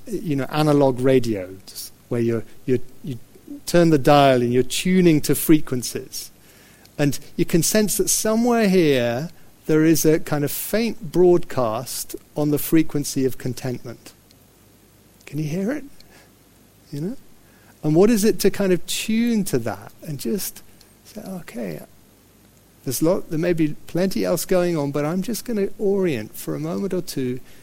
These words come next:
just to a sense of contentment and ease with this." And yes, there may be other insistent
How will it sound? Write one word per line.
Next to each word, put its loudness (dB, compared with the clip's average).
just -2
to -4
a -10
sense -8
of -10
contentment -12
and -6
ease -10
with -10
this." -20
And -6
yes, -4
there -2
may 0
be 2
other 0
insistent 0